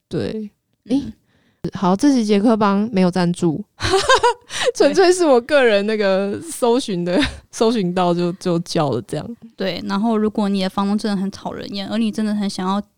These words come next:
Speaker 2: 能多快搬走就多快搬走的话，就是
Speaker 1: 使出周周的大绝招。
Speaker 2: 对，你就少缴那几个月的，你押金缴，缴多少，你就几个月不要缴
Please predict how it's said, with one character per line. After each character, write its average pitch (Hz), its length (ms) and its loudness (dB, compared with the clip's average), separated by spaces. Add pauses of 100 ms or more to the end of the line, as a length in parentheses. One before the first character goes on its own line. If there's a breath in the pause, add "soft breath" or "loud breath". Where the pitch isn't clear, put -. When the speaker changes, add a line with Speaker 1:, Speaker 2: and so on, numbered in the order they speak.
(420)
Speaker 2:
能 214 240 6 (140)
多 240 160 4
快 233 180 0
搬 214 300 -6
走 - 160 -8
就 202 180 -6
多 190 200 -6
快 202 180 -2
搬 196 220 -6
走 190 160 -8
的 - 180 -16
话， - 300 -12 (200)
就 202 140 -6
是 196 460 -6 (360)
Speaker 1:
使 - 300 -2
出 190 160 -2 (220)
周 180 180 0
周 180 140 2
的 165 80 2
大 156 240 -4
绝 - 260 -10
招。 165 340 -4 (520 loud breath)
Speaker 2:
对， - 340 -6
你 214 80 -4
就 214 300 0
少 - 360 -2
缴 202 320 -4 (180)
那 220 140 -2
几 - 200 -6
个 190 80 -8
月 196 180 -2
的， - 160 -10 (140)
你 214 140 -2
押 247 120 4
金 262 160 4
缴， - 100 -2 (220)
缴 190 140 -4
多 196 180 0
少， - 300 -4
你 208 80 -4
就 - 160 -2
几 - 180 -6
个 175 140 -8
月 208 180 4
不 185 320 -8
要 233 220 -2
缴 - 280 -8